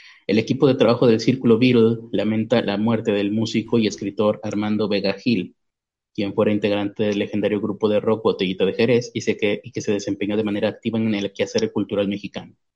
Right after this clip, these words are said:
Nos unimos a la pena que embarga a sus familiares y amigos y les enviamos nuestro sentido pésame.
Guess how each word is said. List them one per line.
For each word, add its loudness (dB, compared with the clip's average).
Nos -4
unimos 6
a 6
la 0
pena 2
que -2
embarga 2
a 0
sus -8
familiares 0
y 0
amigos 0
y 0
les -6
enviamos -4
nuestro -8
sentido -8
pésame. -12